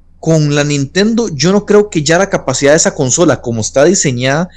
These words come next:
para correr los juegos a los que está diseñado y a los que todas las, todas las, a los que todos sus estudios están trabajando,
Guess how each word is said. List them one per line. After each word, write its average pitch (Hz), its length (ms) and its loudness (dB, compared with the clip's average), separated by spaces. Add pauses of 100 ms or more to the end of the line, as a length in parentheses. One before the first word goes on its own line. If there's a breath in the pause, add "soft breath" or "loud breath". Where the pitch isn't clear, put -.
(160 soft breath)
para 123 280 -2
correr 123 360 2
los 113 160 2
juegos 143 340 2
a 107 60 0
los 104 120 -4
que - 80 -10
está 120 140 -4
diseñado 170 420 0
y 120 60 2
a 110 60 2
los 107 160 -2
que 120 100 -8
todas 131 220 0
las, 151 240 -2
todas 127 200 2
las, 156 220 -2 (680 soft breath)
a 127 60 -2
los 120 80 -4
que 127 80 -2
todos 151 300 2
sus 175 180 -2
estudios 143 440 4
están 123 260 -4
trabajando, 160 600 0